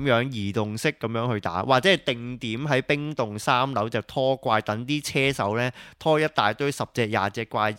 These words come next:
返嚟就一齊炸。跟住詩人又唱歌啦，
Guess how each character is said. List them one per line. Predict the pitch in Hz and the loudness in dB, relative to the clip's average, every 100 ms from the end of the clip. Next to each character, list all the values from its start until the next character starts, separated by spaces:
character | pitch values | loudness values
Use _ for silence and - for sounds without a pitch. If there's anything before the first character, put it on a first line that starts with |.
| - | -8
返 | - 139 139 | 0 0 0
嚟 | 95 | -2
就 | 101 | 0
一 | |
齊 | 120 - 92 - | 0 -2 -8 -4
炸。 | - 104 101 95 - - - | -2 0 0 -2 -8 -20 0
跟 | 196 | 2
住 | - | 2
詩 | 190 190 | 0 2
人 | 135 98 | 2 2
又 | 104 | -4
唱 | 104 135 117 120 | -2 2 2 2
歌 | 135 135 139 | 2 4 6
啦， | 135 135 | 6 4